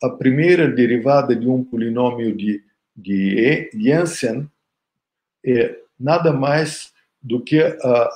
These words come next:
a primeira derivada, a, aqui não tem derivada, é, é o polinômio de Jensen de, de grau N menos um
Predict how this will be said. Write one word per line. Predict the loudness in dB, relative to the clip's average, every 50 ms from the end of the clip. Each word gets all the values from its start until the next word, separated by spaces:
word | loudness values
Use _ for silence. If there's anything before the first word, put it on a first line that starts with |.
| -10 -6 -6
a | -6 -6
primeira | -6 -2 0 0 2 2 2 2 2 2 0
derivada, | 0 0 -2 -2 -2 -2 0 2 2 2 2 0 -4 -6 -6 _ -8
a, | -6 -6 -6 -6 -8 -14 _ _ _ _ _ _ -20 -20 -18 -12 -10 -10
aqui | -10 -8 -8 -10
não | -8 -8 -10 -10 -8
tem | -6 -6 -6 -4
derivada, | -6 -6 -4 -4 -4 -4 -2 -2 -2 -2 -2 -4 -6 -6
é, | -4 -2 -2 -2 -4 -4 -6 -6
é | -4
o | -4 -4
polinômio | -6 -4 -4 -2 -2 -2 -2 0 0 2 2 2 2 2
de | 2 2 2
Jensen | 4 4 2 2 0 -4 -4 -6 -4 -4 -2
de, | -2 -2 -2 -2 -4 _ _ _ _ _ _ -14
de | -6 -2 0 2 2 2 2 0 -4 -6 -12 -18 _ -4
grau | -2 0 2 4 4 6 6 4
N | 4 2 2 2 2
menos | 0 0 0 -2 -2 -4 -6 -8 -8 -6
um | -6 -6 -6 -8